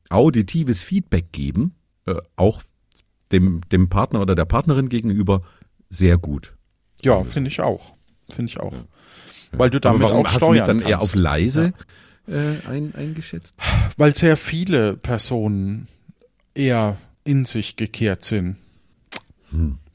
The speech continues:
Speaker 2: glaub ich. Also
Speaker 1: Ja, auch eher der in sich gekehrte Typ, das stimmt.
Speaker 2: ich,
Speaker 1: Ey,
Speaker 2: ich
Speaker 1: lass es
Speaker 2: halt-,
Speaker 1: raus,
Speaker 2: ich,
Speaker 1: Baby.
Speaker 2: ich halte es
Speaker 1: Einfach
Speaker 2: auch für
Speaker 1: rein.
Speaker 2: sinnvoller,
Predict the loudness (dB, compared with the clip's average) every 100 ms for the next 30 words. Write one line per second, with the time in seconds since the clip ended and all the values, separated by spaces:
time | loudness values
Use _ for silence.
0 | -2 0 0 -2 -8 -12 -10 -2 2 4
1 | 2 0 -6 -6 -4 -4 -4 -6 -8 -12
2 | -18 -10 -8 -8 -10 -12 -10 -10 -10 -6
3 | -6 -8 _ _ _ _ _ -8 -8 -10
4 | -8 -2 0 2 2 2 2 2 0 0
5 | 2 2 2 2 2 2 0 -2 -2 -2
6 | 0 0 0 -4 -4 -2 -2 -2 -6 -10
7 | -12 -18 -6 -4 -2 -2 -4